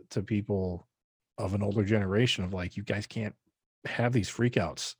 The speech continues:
And there, there's a whole, uh, there's a whole Reddit channel. And if you don't know what Reddit is, it's where you get all the,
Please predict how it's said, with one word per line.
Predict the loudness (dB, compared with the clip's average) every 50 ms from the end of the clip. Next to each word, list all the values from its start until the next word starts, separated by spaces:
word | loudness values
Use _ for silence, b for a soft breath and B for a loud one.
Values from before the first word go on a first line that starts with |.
| _ _ -4
And | -2 0 0 2 0 0 -2 -4 -6 -8 b b b b b b b b b b 6
there, | 8 8 8 8
there's | 8 8 8 8
a | 8
whole, | 6 8 10 12 12 12 12 12 12 10 8 4 _ _ -2
uh, | 0 0 2 2 0 -2 -4 -6 -10 -12 -14 _ _ 2
there's | 4 4 4
a |
whole | 6 6 8 6 8 6 4
Reddit | 6 8 8 8 8 6 2 -2 _ _ _ _ _ -6
channel. | -2 0 2 2 2 0 -2 -6 -4
And | -2 -2 -2 -2
if | -2 -2 -2 0 2
you | 4
don't | 4 6 6
know | 4 4
what | 2 2
Reddit | 2 2 2 2 2 2 0
is, | -2 -2 -4 -6 -6 -6 -6
it's | -6 -6 -6 -6 -4
where | -2 0 0
you | 0 0
get | 0 -2 -4 -2
all | -2 0 0 0
the, | 0 -2 -2 -2 -4 -4 -6